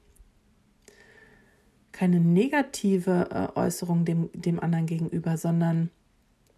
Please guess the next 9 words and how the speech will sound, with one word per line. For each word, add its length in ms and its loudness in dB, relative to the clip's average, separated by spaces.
dass 160 -4
es 180 -8
einfach 480 -2
ein 140 2
Rückschluss 360 0
auf 140 -10
deine 240 2
Bedürfnisse 640 -2
ist, 400 -6